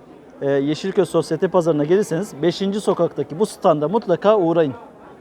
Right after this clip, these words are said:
Sosyete Pazarı'nı gezmeye devam ediyorum arkadaşlar. İnanılmaz <laughs> ürünler var. O kadar çok çeşit var ki bak bak bitmiyor. Ama ben sizin için en özellerini çekmeye çalışıyorum.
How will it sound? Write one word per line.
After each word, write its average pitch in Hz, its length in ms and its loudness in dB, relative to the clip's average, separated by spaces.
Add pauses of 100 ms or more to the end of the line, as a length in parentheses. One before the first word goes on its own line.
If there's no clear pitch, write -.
(1200)
Sosyete 170 500 2
Pazarı'nı 180 480 2
gezmeye 160 540 0
devam 160 400 2
ediyorum 135 360 -2
arkadaşlar. 127 640 -6 (520)
İnanılmaz 196 720 2
<laughs> 165 80 0
ürünler 160 380 -2
var. 143 240 -2 (760)
O 170 160 2
kadar 196 460 4
çok 175 260 -2
çeşit 156 380 -8
var 156 360 2
ki 143 300 -6 (840)
bak 202 240 4 (200)
bak 185 360 0
bitmiyor. 147 640 -4 (400)
Ama 233 220 0
ben 240 180 6
sizin 214 280 -6
için 196 300 -8 (320)
en 165 140 -2
özellerini 170 480 0
çekmeye 151 340 -2
çalışıyorum. 135 640 -4